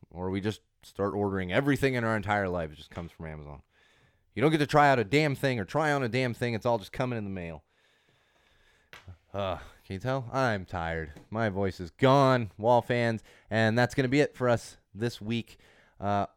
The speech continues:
on Go Tell to the Wall podcast. Uh, I apologize again for my voice. For those of you that were watching on the live feed, it did cut out again at some point. Stick around. We'll get on there in a sec. Uh, but I apologize to all of you out there listening. My voice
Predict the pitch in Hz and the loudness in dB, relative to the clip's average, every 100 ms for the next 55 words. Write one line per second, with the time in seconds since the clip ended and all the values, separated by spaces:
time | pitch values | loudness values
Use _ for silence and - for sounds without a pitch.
0 | _ _ _ _ - 120 117 120 117 120 | _ _ _ _ -4 -2 0 0 0 -2
1 | 110 110 107 104 110 117 98 76 - - | -2 -2 -2 0 -2 -2 -6 -8 -12 -6
2 | 101 - 139 165 175 160 156 139 123 117 | -4 0 0 2 2 4 2 0 -4 2
3 | 147 156 131 - - 117 113 98 117 156 | 4 4 0 -6 -12 -10 -10 -10 -10 -8
4 | 156 - - - _ _ _ _ - 151 | -8 -12 -18 -20 _ _ _ _ -2 4
5 | 175 151 151 170 147 139 147 147 151 135 | 4 4 2 2 4 4 4 4 0 0
6 | 135 135 - 139 113 143 120 135 127 131 | 0 0 -2 -2 0 -2 0 0 0 0
7 | 107 92 113 120 117 - 120 113 120 117 | -4 -4 -2 0 -2 -4 -8 -8 -8 -8
8 | - 98 123 - - 147 127 120 117 113 | -10 -14 -16 -16 -6 -4 -2 -2 -2 -2
9 | 117 113 110 110 107 104 - 113 107 _ | -4 -2 -2 -2 -6 -6 -8 -6 -6 _
10 | _ _ _ 95 92 107 104 117 113 110 | _ _ _ -6 -2 -2 0 -2 -2 -2
11 | 117 113 107 107 107 104 113 120 127 113 | -2 -4 -4 -4 -4 -4 -2 -2 -2 -4
12 | 104 98 117 113 - | -4 -4 -4 -4 -6